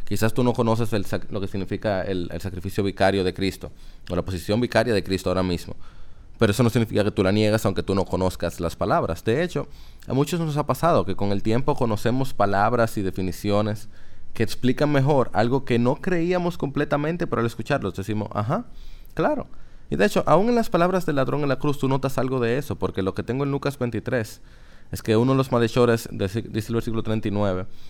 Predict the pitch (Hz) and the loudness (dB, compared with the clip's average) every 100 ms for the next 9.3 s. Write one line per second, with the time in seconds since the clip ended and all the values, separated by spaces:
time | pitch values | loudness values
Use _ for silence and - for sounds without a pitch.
0 | - - - - 107 104 117 123 117 104 | -10 -10 -10 -6 0 2 2 4 4 6
1 | 104 98 101 98 95 104 95 82 87 - | 6 4 0 0 2 4 4 2 -2 -2
2 | 104 95 82 - 104 - 139 147 139 139 | -4 -2 -4 -6 -8 -2 0 2 2 0
3 | - 101 95 107 110 - 113 - 92 98 | 0 -4 -4 -2 -2 -2 -6 -2 0 0
4 | 98 95 95 95 101 107 101 104 - 117 | 0 -2 -2 -2 -2 -2 -2 -2 -2 -4
5 | - - - - - - - 95 95 107 | -4 -16 -18 -20 -20 -16 -6 -2 0 0
6 | 113 - 104 98 104 104 98 - 90 98 | -2 -2 -2 0 2 2 0 -2 -2 0
7 | 101 90 87 101 - 107 90 85 87 92 | 0 -2 -2 -4 -6 -4 -4 -2 -2 0
8 | 110 156 170 170 160 156 - 143 143 131 | 2 0 -2 -4 -2 -6 -4 0 0 0
9 | 113 85 - | -2 -4 -10